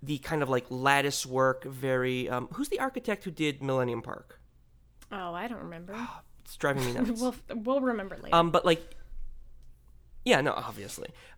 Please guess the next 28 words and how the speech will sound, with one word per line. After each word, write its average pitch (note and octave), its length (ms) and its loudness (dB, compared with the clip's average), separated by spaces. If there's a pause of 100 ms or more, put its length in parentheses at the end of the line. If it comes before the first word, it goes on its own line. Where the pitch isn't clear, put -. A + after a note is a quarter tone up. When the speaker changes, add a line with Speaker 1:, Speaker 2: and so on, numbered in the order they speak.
Speaker 1:
Um, D3 220 8
but, E3 180 4
like, E3 200 6
with C#3+ 140 2
the C3+ 80 0
shoulder D#3+ 480 6
pads C#3 760 0
and B2 500 0
the, A#2 540 -4 (480)
um, A#2+ 420 0 (160)
like, B2+ 260 0
kind C3+ 220 0
of, B2+ 100 0
like, A#2 220 0 (1500)
I D3+ 80 4
guess, C3+ 240 2
like, C3 240 0 (280)
lattice C3 840 2
or, B2 320 2 (160)
um, A2 300 -6 (640)
rigging C#3 680 2 (280)
over B2+ 240 4
her A#2+ 80 0
Speaker 2:
Yes. A2 160 -2
Speaker 1:
chest F3 280 0
and A3+ 80 -6
so B3 220 0
on, C4+ 140 -2